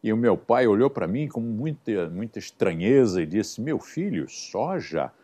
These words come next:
é comida de cavalo, comida de porco." Porque sempre foi usado, né, nesses, nessas áreas. Há uma pesquisa, inclusive, que diz que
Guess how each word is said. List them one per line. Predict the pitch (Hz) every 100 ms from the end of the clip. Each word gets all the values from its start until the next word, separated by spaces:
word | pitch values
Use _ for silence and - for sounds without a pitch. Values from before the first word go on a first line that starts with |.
| _ _
é | - 185
comida | 269 226 110 139 185
de | 190
cavalo, | - 190 78 76 80 143 92
comida | - 101 156 190
de | - -
porco." | 123 156 - - 80 - _ _ _ _ _ _ -
Porque | 165 - 123 127
sempre | - - 208 -
foi | - 147
usado, | 113 92 175 214 143 - _ _ _
né, | - 165 _ _ _ _ _ _ - _ _ - -
nesses, | 92 107 - - 90 80 _ _ _ _
nessas | - 85 - 78 80
áreas. | 110 110 - - _ _ _ _ _ _ _ - _ _ -
Há | 120
uma | 156 175
pesquisa, | - 113 - 151 135
inclusive, | 117 110 92 92 151 170
que | 165
diz | 95 104 90 -
que | - 98 95